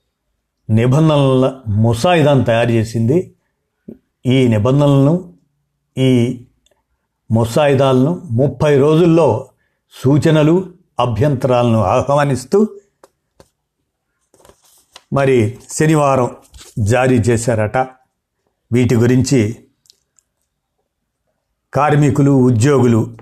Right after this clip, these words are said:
ఆలోచించాల్సిన పరిస్థితి వచ్చింది.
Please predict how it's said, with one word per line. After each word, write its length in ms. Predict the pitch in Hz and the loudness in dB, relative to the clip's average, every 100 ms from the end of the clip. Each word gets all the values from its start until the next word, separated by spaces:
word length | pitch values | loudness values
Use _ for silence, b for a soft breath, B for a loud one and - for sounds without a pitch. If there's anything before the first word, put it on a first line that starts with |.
| - | -4
ఆలోచించాల్సిన 920 | 123 135 131 131 123 131 117 110 117 | 0 0 0 0 0 0 -2 -2 -6
పరిస్థితి 720 | 104 117 117 - 117 160 180 - _ _ 120 | -4 -2 -2 -4 -2 -2 -4 -8 _ _ -4
వచ్చింది. 600 | 113 135 123 117 165 | -2 0 2 2 0